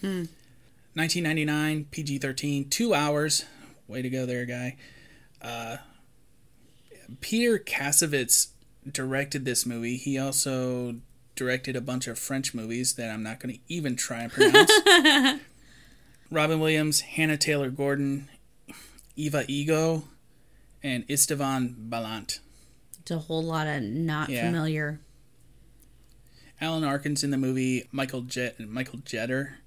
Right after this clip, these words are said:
Speaker 1: Hmm.
Speaker 2: Mark Margolis. You know him from, uh, Better Call Saul and
Speaker 1: Okay. Mm-hmm.
Speaker 2: he's a Ding Ding guy.
Speaker 1: Yeah. Mm-hmm.
Speaker 2: Um,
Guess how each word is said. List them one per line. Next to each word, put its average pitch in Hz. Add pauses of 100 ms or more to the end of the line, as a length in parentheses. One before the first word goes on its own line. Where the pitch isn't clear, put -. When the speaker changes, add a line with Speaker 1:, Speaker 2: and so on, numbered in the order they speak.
(140)
Speaker 1:
Hmm. 165 (280)
Speaker 2:
Mark 127
Margolis. 117 (220)
You 151
know 123
him 123
from, 117
uh, 113 (640)
Better 123
Call 127
Saul 135
and 101 (240)
Speaker 1:
Okay. 214 (200)
Mm-hmm. 208
Speaker 2:
he's 139
a 117
Ding 135
Ding 135
guy. 127
Speaker 1:
Yeah. 175 (180)
Mm-hmm. 202
Speaker 2:
Um, 104